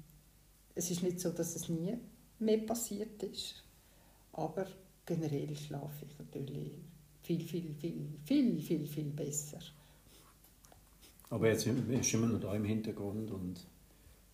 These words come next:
Speaker 2: er dreht immer noch seine Runde in der Nacht.
Speaker 1: Ja, nur, dass er mich nicht mehr muss wecken muss. Also,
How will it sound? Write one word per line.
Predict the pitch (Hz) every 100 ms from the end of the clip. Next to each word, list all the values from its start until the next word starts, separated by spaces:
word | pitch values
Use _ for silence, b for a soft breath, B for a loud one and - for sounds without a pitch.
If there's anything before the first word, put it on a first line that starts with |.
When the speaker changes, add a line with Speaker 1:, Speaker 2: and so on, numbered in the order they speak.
| b -
Speaker 2:
er | 101
dreht | 92 95 95 90
immer | 101 107
noch | 107
seine | - 101 95
Runde | 90 92 107 113
in | 104
der | 110
Nacht. | 107 117 - - - - - - -
Speaker 1:
Ja, | - 180 180
nur, | 214 214
dass | 233 220
er |
mich | 185 175
nicht | 185
mehr | 175
muss | 170 175 175 -
wecken | 208 233 - -
muss. | - - - - - - - - - -
Also, | 175 180